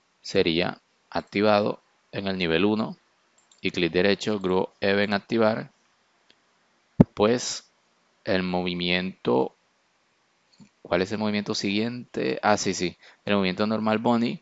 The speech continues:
pues estuviera en el nivel uno también. Ya, se cuenta lo que acabamos de hacer. Tenemos activado el movimiento level uno para Bonnie y el movimiento level uno para el normal Bonnie.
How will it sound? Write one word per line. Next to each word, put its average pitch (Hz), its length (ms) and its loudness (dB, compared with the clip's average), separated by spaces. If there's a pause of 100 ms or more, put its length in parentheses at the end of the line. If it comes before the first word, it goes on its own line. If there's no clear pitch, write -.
(760)
pues 107 420 0
estuviera 87 720 -2
en 95 180 -2
el 104 240 -6
nivel 80 340 0
uno 80 280 -8
también. - 360 -12 (1900)
Ya, - 240 -10 (920)
se 104 140 0
cuenta 101 200 2
lo 95 80 4
que 87 60 -4
acabamos 82 360 0
de 80 60 2
hacer. 82 300 -2 (420)
Tenemos 85 420 -2
activado 90 480 2
el 92 60 0
movimiento 92 500 -2
level 92 340 0
uno 101 300 -2
para 101 220 0
Bonnie 107 440 -2
y 107 60 -6
el 101 60 -6
movimiento 85 440 -4
level 82 320 0
uno 98 480 -4
para 95 300 0
el 90 80 -2
normal 76 360 -6
Bonnie. 87 340 0